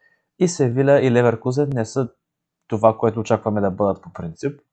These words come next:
Ам, доста незадоволителни резултати за двата отбора, но пък за сметка на това продължават напред. Ам, за Юнион Сен-Жилуа, какво да кажем, те хората,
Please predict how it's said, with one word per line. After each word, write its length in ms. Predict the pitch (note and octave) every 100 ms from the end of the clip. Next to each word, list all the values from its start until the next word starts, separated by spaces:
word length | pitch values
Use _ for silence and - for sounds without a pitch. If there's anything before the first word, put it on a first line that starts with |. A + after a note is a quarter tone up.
| _ _ _ _ _ _ -
Ам, 560 | G#2 G#2 G2+ G2 F#2+ F#2+ - _ _ _ _ -
доста 400 | G#2 A#2+ - B2
незадоволителни 600 | A2 G#2 A2 A2 G#2 G2+
резултати 340 | G2 G2+ F#2+
за 120 | F#2+
двата 240 | F2+ F#2+ F#2
отбора, 300 | F#2+ D#3 F3+
но 120 | E3+
пък 100 | C#3
за 40 |
сметка 380 | A#2+ B2+ B2 -
на 60 | F#2+
това 200 | - A2
продължават 580 | A2 F#2+ F#2+ G2+ F#2 F2+
напред. 400 | - E3+ F3 _ _ _ _ _ _
Ам, 420 | B2 A#2+ B2 B2+ - _
за 380 | C3 A#2+ A#2+ A2+
Юнион 300 | A#2 D3+ D#3
Сен-Жилуа, 480 | D3+ D#3+ C#3+ C3 D3
какво 160 | D3 D3
да 120 | C#3
кажем, 260 | C3 C#3+ C#3+
те 80 | D3
хората, 640 | C#3 D3 D3 D3+ C#3+ C#3+